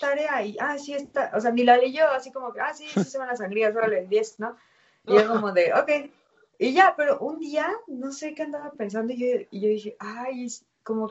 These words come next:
¿y si fuera escritora?". Entonces, fui con mi maestro español y yo le dije, "Maestro, ¿me ve futuro de escritora?". Y me dijo así como de,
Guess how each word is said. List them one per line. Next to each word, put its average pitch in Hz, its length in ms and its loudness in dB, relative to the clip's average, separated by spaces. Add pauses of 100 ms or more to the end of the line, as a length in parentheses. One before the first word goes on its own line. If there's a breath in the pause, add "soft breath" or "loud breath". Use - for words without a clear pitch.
(120)
¿y 214 180 -4
si 214 180 -8
fuera 254 260 -6
escritora?". 190 760 -2 (520 soft breath)
Entonces, 214 680 2 (280)
fui 202 240 4
con 240 200 2
mi 262 120 0
maestro 190 380 0
español 175 500 -4
y 175 60 -10
yo 170 120 -4
le 165 100 -6
dije, 190 140 -10
"Maestro, 269 360 -8
¿me 254 220 -2
ve 277 160 2
futuro 254 460 0
de 254 80 4
escritora?". 165 720 0
Y 190 60 -2
me 180 160 -4
dijo 185 180 -10
así 185 160 -14
como 170 340 -8
de, 156 220 -10